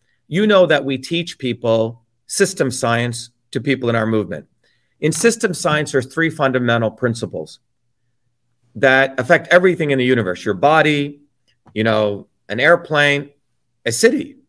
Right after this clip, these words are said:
a, a, a country. One of them is the aspect of freedom,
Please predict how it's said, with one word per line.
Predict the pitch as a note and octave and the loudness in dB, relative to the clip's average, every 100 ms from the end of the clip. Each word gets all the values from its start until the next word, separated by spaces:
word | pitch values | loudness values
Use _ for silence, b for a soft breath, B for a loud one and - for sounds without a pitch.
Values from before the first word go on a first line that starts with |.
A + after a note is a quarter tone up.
| - | -10
a, | |
a, | A#2+ B2+ C3 - | -4 0 0 -2
a | B2 | -4
country. | E3+ G#3 - D#2 - b b b | -4 -4 -6 -10 -12 b b b
One | A#2+ F#3 | 4 4
of | A3 | 4
them | E3 D#3+ | 0 0
is | D3+ | 0
the | C#3 | 2
aspect | C#3 C#3 - - C3+ C3 | 2 2 -2 -4 -2 -4
of | A2+ | -6
freedom, | - D3 A#2 D#2+ | -4 -2 -2 -6